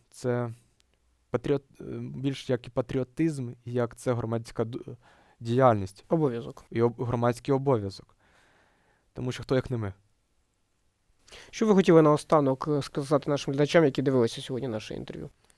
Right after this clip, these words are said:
Speaker 1: Я хочу подякувати кожному миколаївцю, е, кожному представнику молоді, не тільки міста Миколаїв, Миколаївської області, а й України, а також і нашим іноземним молодіжним партнерам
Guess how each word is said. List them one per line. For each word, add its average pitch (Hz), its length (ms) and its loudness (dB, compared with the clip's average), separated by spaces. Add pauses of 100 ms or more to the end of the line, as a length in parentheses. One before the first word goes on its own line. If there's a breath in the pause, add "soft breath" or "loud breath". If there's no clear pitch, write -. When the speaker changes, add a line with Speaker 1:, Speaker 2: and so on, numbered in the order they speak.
(520)
Speaker 1:
Я 131 80 -8
хочу 151 280 -4
подякувати 127 720 -2
кожному 117 480 2
миколаївцю, 117 760 -2 (800)
е, 104 240 -4 (100)
кожному 117 440 0
представнику 110 540 -6
молоді, 117 460 -2
не 104 120 -4
тільки 135 600 -2 (460)
міста 113 520 -2
Миколаїв, 107 560 0
Миколаївської 107 560 0
області, 104 340 -10
а 107 80 -2
й 113 180 -4 (180)
України, 127 580 0
а - 20 0
також 123 500 -4
і 107 80 -6
нашим 113 400 -4
іноземним 113 460 -2
молодіжним 107 400 -4
партнерам 104 580 -4